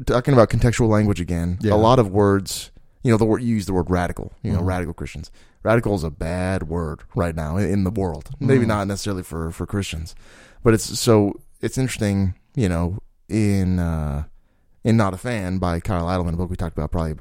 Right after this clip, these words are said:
Speaker 1: uh, a couple months ago now. Uh, he talks about m-, meeting resistance,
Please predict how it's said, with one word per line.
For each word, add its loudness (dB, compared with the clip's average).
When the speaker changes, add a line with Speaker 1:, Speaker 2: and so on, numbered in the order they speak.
Speaker 1:
uh, -6
a -8
couple -4
months -2
ago -6
now. -8
Uh, 2
he 2
talks 4
about 2
m-, -6
meeting 4
resistance, -2